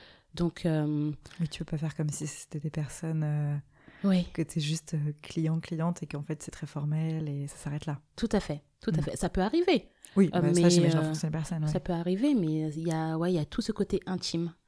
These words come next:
Speaker 2: Hmm.
Speaker 1: qu'il faut, euh, euh, respecter et conserver.
Speaker 2: Hmm. Ouais, et respecter, je pense, en effet,
Speaker 1: Mm.
Speaker 2: c'est pas parce que du coup tu connais telle personne que tu vas t'amuser, euh, enfin, il y a, il y a une responsabilité aussi, euh,
Speaker 1: Ah oui.
Speaker 2: parce que toutes ces choses intimes, il faut aussi que tu les gardes pour toi et que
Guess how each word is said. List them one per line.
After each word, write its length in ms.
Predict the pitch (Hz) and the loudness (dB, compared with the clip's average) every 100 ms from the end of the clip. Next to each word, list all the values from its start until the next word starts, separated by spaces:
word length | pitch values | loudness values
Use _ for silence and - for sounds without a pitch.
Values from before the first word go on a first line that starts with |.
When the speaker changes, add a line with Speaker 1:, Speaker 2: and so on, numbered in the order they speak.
| _ 175 | _ 2
Speaker 2:
Hmm. 300 | 160 151 143 - | 4 4 0 -8
Speaker 1:
qu'il 140 | - 185 | -12 -8
faut, 220 | - 180 | -2 0
euh, 400 | 165 156 151 147 147 - _ _ - | 0 -2 -4 -6 -10 -14 _ _ -8
euh, 180 | 151 143 143 - _ _ _ | -8 -8 -10 -16 _ _ _
respecter 480 | - 180 180 - 202 | -6 -2 -4 0 0
et 40 | 185 | 2
conserver. 440 | 170 165 196 151 156 | -2 2 4 2 -4
Speaker 2:
Hmm. 640 | _ _ _ _ _ - | _ _ _ _ _ 6
Ouais, 220 | 175 165 | 6 8
et 60 | 151 | 4
respecter, 420 | 156 - 160 175 | 2 2 -2 -2
je 60 | 151 | -2
pense, 180 | 160 151 | -4 0
en 60 | |
effet, 160 | 156 185 | 2 2
Speaker 1:
Mm. 40 | 165 | 2
Speaker 2:
c'est 100 | 143 | -2
pas 100 | 151 | -4
parce 180 | 156 - | -6 -6
que 80 | |
du 120 | 147 151 | -10 -10
coup 120 | 151 | -12
tu 140 | - | -10
connais 240 | - 156 156 | -2 -2 0
telle 160 | 156 | -4
personne 400 | 147 147 170 165 | -2 -2 -2 -4
que 80 | 165 | -6
tu 180 | 151 - | -8 -6
vas 80 | 143 | -4
t'amuser, 560 | 147 147 147 151 156 | -4 -4 -4 -4 -4
euh, 100 | 143 135 - - - - | -6 -8 -12 -20 -20 -8
enfin, 100 | 156 | -2
il 20 | |
y 40 | 139 | 0
a, 140 | 135 - | 0 -2
il 80 | 151 | -2
y 40 | |
a 120 | 143 | 0
une 180 | 139 143 | -2 -2
responsabilité 760 | 156 147 160 - 151 165 196 | -4 -4 -4 -2 -4 -2 0
aussi, 280 | 151 - 151 | 0 -2 -4
euh, 340 | 147 143 143 143 - - - | -4 -2 -4 -6 -12 -8 -2
Speaker 1:
Ah 80 | 175 | 0
oui. 100 | 156 - | -2 -8
Speaker 2:
parce 100 | - | -6
que 80 | 147 | -6
toutes 120 | - | -6
ces 80 | - | -4
choses 180 | 160 160 | -2 2
intimes, 300 | 156 147 180 | 0 0 -2
il 40 | 165 | -2
faut 120 | 151 | -4
aussi 100 | 147 | -8
que 100 | - | -8
tu 60 | 160 | -6
les 80 | |
gardes 180 | 139 139 | -4 -4
pour 160 | - 139 | -6 -8
toi 280 | - 165 160 | -6 -4 -4
et 80 | |
que 140 | 147 | -8